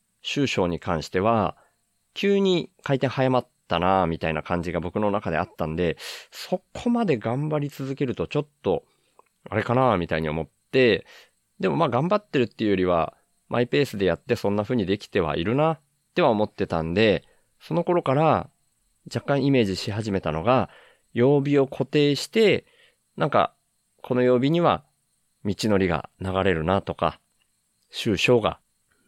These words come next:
毎週何曜だな、みたいにするのは、ちょっと聞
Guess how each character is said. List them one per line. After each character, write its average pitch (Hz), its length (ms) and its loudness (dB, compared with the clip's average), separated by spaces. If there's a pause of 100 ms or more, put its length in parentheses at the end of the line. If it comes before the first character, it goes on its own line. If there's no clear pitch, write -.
毎 95 160 0
週 - 140 -4
何 90 180 0
曜 92 120 2
だ 82 80 0
な、 92 240 0 (180)
み 101 100 -4
た 90 140 0
い 85 80 -2
に 139 300 4
す - 540 -8
る 196 120 4
の 127 140 4
は、 123 400 2 (260)
ち - 60 -8
ょ 180 40 0
っ - 40 -10
と 151 80 -2
聞 - 180 -12